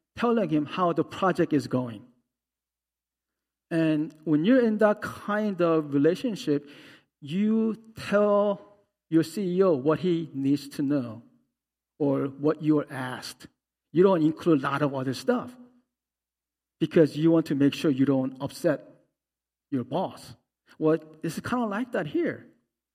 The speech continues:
As significant as eight hundred fifty false prophets dying,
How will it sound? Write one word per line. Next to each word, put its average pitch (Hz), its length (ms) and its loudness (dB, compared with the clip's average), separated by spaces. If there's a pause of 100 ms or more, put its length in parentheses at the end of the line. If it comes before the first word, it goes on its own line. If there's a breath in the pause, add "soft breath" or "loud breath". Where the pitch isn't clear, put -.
(840 soft breath)
As 175 160 -2
significant 262 680 2
as 214 320 0 (140)
eight 208 160 6
hundred 220 260 2 (160)
fifty 220 260 2
false 196 320 -2
prophets - 500 -6
dying, 190 540 0